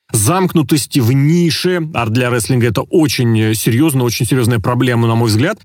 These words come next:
А здесь мы словно видим, что подталкивается как раз в этом направлении. Безусловно, денег они могут за это получить больше, но аудитория может стать меньше. А это приведёт и к разным другим проблемам, уже про которые я даже не знаю, можно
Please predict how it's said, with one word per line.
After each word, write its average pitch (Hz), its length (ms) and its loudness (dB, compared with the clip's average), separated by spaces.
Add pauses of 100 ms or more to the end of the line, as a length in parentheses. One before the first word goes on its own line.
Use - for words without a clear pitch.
А 127 160 -2
здесь 151 320 -2
мы 175 80 2
словно 175 720 0
видим, 196 380 2
что - 200 -2
подталкивается 139 800 0
как - 240 -4
раз 139 160 0
в 165 80 2
этом 117 180 0
направлении. 110 600 0 (200)
Безусловно, 196 600 0
денег 180 340 0
они 156 140 2
могут 139 300 0
за 143 60 0
это 127 120 -6
получить 135 400 0
больше, 185 500 0 (300)
но 123 140 2
аудитория 123 500 2
может 165 300 0
стать - 340 -4
меньше. 110 580 0 (140)
А 113 100 0
это 143 160 -2
приведёт 185 340 2
и 180 60 -2
к - 60 -4
разным 180 320 2
другим 180 340 0
проблемам, 139 480 0
уже 117 180 0
про 123 140 -4
которые 127 320 0
я 123 60 0
даже 113 200 0
не 139 80 2
знаю, 120 220 0
можно 104 340 0